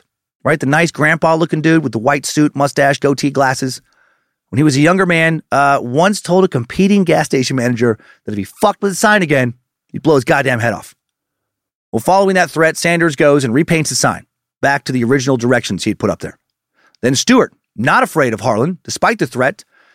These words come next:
is soon spotted again back at that railroad wall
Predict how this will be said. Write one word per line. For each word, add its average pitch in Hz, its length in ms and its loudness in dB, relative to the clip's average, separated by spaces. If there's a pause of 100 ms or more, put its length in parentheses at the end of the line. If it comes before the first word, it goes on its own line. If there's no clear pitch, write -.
(360)
is 123 160 0
soon 208 340 2
spotted 180 480 0
again 190 540 0 (500)
back 170 260 0
at 180 60 -10
that 185 200 2
railroad 196 460 4
wall 143 380 2